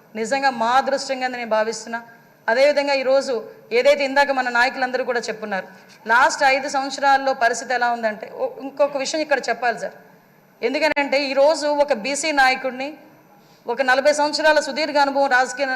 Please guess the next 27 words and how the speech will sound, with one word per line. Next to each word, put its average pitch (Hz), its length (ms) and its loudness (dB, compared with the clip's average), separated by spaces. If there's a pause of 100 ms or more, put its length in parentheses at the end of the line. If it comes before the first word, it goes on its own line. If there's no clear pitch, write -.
(140)
రాజకీయ 233 400 0
అనుభవం 254 260 -4
ఉన్న 254 80 -6
ఒక 233 160 -6
నాయకుడిని 240 560 -2 (680)
సరైన 311 460 4
పొజిషన్‌లో, 285 680 0
సరైన 285 380 2
స్థా-, 262 320 0
సరైన 262 340 2
మనిషిని 277 380 0
సరైన 262 300 0
పొజిషన్‌లో 254 460 -4
కూర్చోబెట్టేటప్పుడు 226 800 -6 (640)
ప్రతిపక్ష 302 380 -2
హోదాలో 294 480 6
ఉన్నవారు, 262 420 2
ప్రతిపక్ష 262 420 -6
హోదా 294 220 4
కూడా 262 200 0
కాదు, 202 220 -2 (160)
మినిమం 311 400 0
మా 285 100 4
పార్టీ 254 340 2 (100)
ఎమ్మెల్యేలు 269 460 2 (440)
ఇక్కడికి 254 280 0
వచ్చి 254 300 -2